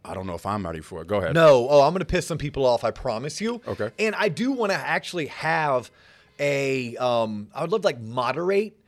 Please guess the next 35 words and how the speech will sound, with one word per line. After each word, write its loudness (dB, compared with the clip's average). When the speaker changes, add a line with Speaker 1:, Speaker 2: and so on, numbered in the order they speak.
Speaker 2:
a -4
podcast -4
where -2
I 0
have -4
a, 0
you -4
know, 2
Joe's 6
for 6
Speaker 1:
Mm-hmm. -10
Speaker 2:
and -2
John's 0
Speaker 1:
<laughs> 4
Speaker 2:
against 2
Speaker 1:
Yeah, 4
yeah. 2
Speaker 2:
and, -2
and -4
go 2
back -4
and -14
forth. -4
Speaker 1:
Okay. -10
Speaker 2:
But 2
for 8
the 6
most 4
part, -6
I'm -4
gonna 0
burst 0
your -2
bubble. 0
Speaker 1:
Okay. -10